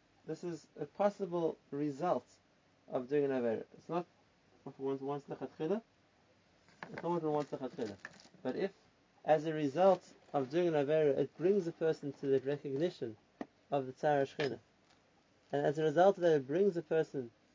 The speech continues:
to a focus more to alleviate this Chara Shechina,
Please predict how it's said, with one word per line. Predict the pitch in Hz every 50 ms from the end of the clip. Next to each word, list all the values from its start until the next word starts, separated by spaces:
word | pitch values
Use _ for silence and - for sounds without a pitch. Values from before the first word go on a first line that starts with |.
| - _ -
to | 151 143
a | 135
focus | - 170 180 185 - - 160 - -
more | 151 151 156 147 147 - -
to | 147 143 135 131 131 - - - - - - - - - - - - - - - - -
alleviate | 143 139 143 180 220 196 190 165 139 131
this | 123 120 -
Chara | - 135 127 123 127
Shechina, | - 135 127 123 120 120 - - 135 127 135 170 202